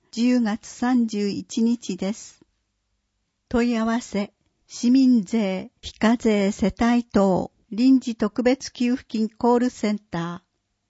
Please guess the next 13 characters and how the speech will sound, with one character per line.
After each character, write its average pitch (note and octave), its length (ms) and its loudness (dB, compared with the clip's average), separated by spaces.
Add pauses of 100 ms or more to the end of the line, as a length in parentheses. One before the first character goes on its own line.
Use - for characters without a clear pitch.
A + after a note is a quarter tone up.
(220)
ー。 - 20 -20
電 A3 220 0
話、 G3+ 240 -6 (300)
零 B3+ 240 2
一 C4+ 280 0
二 G#3+ 300 0
零 F#3+ 380 -4 (260)
五 A#3+ 240 0
八 C4 300 -6
三 F3 500 -8 (180)
三 B3 460 0
零 G#3 380 0
零。 F3 380 -4